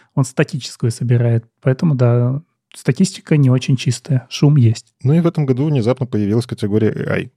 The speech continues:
Speaker 2: м, не то чтобы внезапно, мы периодически искусственный интеллект обсуждаем, и опять же, библиотеку называть A I, но да, появляются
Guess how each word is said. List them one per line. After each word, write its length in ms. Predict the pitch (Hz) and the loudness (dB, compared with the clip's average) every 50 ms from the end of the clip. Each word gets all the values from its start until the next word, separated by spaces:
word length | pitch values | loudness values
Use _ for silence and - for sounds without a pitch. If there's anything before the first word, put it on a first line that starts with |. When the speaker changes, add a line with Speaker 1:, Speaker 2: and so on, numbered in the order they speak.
| _ _ _ _ _ - | _ _ _ _ _ -8
Speaker 2:
м, 180 | 123 - - _ - | -8 -8 -8 _ -10
не 180 | - 120 117 120 | -8 -4 -4 -2
то 100 | - 131 | -2 -2
чтобы 260 | - - 104 95 98 | -2 -2 -4 -4 -4
внезапно, 520 | 90 104 107 123 151 226 269 - - 98 | -4 -2 -2 0 0 0 -2 0 -2 -2
мы 180 | 85 92 90 95 | -2 -2 -4 -4
периодически 540 | - - 101 101 95 98 90 - - - - | -4 -2 -2 -2 -2 -4 -8 -10 -10 -10 -10
искусственный 360 | - - - - - - 104 | -10 -10 -12 -8 -6 -6 -6
интеллект 320 | 98 - 101 98 92 - - | -4 -2 -4 -4 -4 -4 -8
обсуждаем, 520 | - - - 117 135 190 202 190 127 120 - _ _ _ _ _ _ - | -10 -8 -8 -4 0 2 2 2 2 0 -6 _ _ _ _ _ _ -8
и 80 | - 113 | -6 -6
опять 240 | 104 - 117 107 98 | 0 0 0 0 0
же, 200 | 90 90 98 - _ - | -4 -8 -8 -10 _ -6
библиотеку 580 | - 113 107 107 110 113 110 - 127 120 - 117 | -4 -4 -2 0 -2 -2 0 -2 -6 -6 -4 -4
называть 420 | 104 104 101 101 101 107 107 - - 120 | -4 -2 -2 -2 -2 -2 -4 -4 -4 -4
A 180 | 107 101 - - - | -4 -4 -4 -4 -2
I, 280 | 135 147 156 143 127 _ _ _ _ _ _ _ - | -2 0 0 0 -2 _ _ _ _ _ _ _ -6
но 520 | - 107 110 127 139 135 123 110 - - - - | -2 0 0 2 2 2 2 2 0 -2 -6 -8
да, 240 | 113 107 110 113 131 | -4 -2 0 0 0
появляются 880 | - 127 110 98 95 92 101 107 107 101 98 - - 101 98 98 95 | 0 0 -2 -2 -2 -2 -2 -2 -2 -2 -4 -6 -6 -4 -4 -4 -4